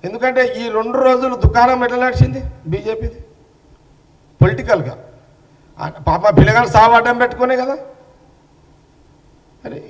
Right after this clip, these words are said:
ఇంత మీరు పొలిటికల్ అడ్వాంటేజ్ తీసుకుంటున్నప్పుడు ఆ తల్లిదండ్రులకు ఒక పది లక్షలు ఇస్తే పోయేది ఏముంది? పార్టీ పరంగా ఇవ్వండి మీరు. పది లక్షలు లేవా మీద?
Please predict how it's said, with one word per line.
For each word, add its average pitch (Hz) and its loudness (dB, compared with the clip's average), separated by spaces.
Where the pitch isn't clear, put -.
ఇంత 170 -6
మీరు 254 0
పొలిటికల్ 247 2
అడ్వాంటేజ్ 240 2
తీసుకుంటున్నప్పుడు 208 2
ఆ 156 0
తల్లిదండ్రులకు 233 0
ఒక 240 4
పది 202 4
లక్షలు 220 2
ఇస్తే 190 -4
పోయేది 220 2
ఏముంది? 226 -2
పార్టీ 233 2
పరంగా 294 4
ఇవ్వండి 277 -4
మీరు. 277 -4
పది 180 0
లక్షలు 220 2
లేవా 226 2
మీద? 180 -6